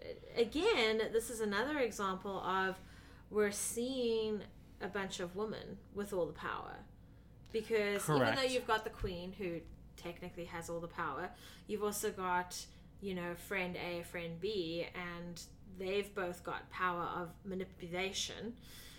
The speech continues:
Speaker 1: happening. And so it's very interesting seeing those different versions,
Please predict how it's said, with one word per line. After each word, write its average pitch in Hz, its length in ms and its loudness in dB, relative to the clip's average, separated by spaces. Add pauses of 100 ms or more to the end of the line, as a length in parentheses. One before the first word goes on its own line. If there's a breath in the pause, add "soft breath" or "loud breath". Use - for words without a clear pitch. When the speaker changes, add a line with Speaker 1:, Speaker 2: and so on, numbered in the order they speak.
(220 loud breath)
Speaker 1:
happening. 165 720 -4
And 202 160 -2
so 202 140 -2
it's 190 160 -2
very 247 260 8
interesting 208 680 -2
seeing 180 640 -4 (580)
those 185 240 -2
different 185 380 -4 (120)
versions, 170 840 -4